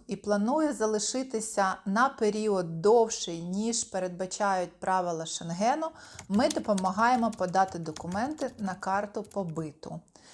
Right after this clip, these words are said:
А це документ, який дозволить вам легально працювати і перебувати на території Польщі впродовж двох років.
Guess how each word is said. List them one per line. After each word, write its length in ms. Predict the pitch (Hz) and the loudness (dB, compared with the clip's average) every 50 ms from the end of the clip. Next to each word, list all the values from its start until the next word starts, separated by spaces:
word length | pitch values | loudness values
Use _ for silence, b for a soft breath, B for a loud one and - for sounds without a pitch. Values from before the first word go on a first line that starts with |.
| B B B B B | B B B B B
А 80 | - - | -2 0
це 180 | - - 285 294 | 4 4 4 4
документ, 600 | 277 262 262 - 254 220 240 302 359 381 - - | 4 2 0 0 0 2 2 2 2 0 0 -2
який 240 | 233 226 - 240 | -4 -4 -4 -4
дозволить 640 | 202 202 214 202 190 196 220 226 226 208 190 196 - | -2 0 -2 -2 0 2 2 4 4 2 0 -2 -2
вам 200 | 226 220 208 180 - | -2 -2 -2 -2 -4
легально 640 | 196 196 202 196 226 226 226 220 208 202 185 175 165 - | -2 -2 -2 0 2 2 2 2 2 0 -2 -4 -6 -6
працювати 680 | - 180 180 - - 185 190 196 190 185 190 180 170 - | -6 -6 -6 -6 -2 0 2 2 2 2 0 -6 -10 -10
і 80 | - | -8
перебувати 800 | - - 185 185 175 175 175 165 185 180 170 170 170 - 170 - - | -6 -4 -4 -4 -4 -4 -2 2 4 4 4 4 0 -4 -10 -10 -8
на 240 | - 196 185 202 208 | -4 0 2 2 2
території 720 | 196 - - 180 160 160 156 - 175 160 160 151 151 - - | 2 0 -4 -4 -4 -6 -6 -4 -4 -4 -4 -4 -6 -8 -10
Польщі 500 | - - 247 262 302 320 320 - - 311 | -4 0 2 2 2 0 -2 -6 -6 -8
впродовж 800 | - - _ - - 196 180 170 170 190 233 254 - - - | -10 -12 _ -6 -4 -4 0 2 2 2 2 0 -2 -8 -10
двох 340 | 185 165 180 240 254 - - | -8 -6 -6 -6 -6 -6 -6
років. 340 | 170 170 165 170 - - | -6 -6 -6 -6 -10 -14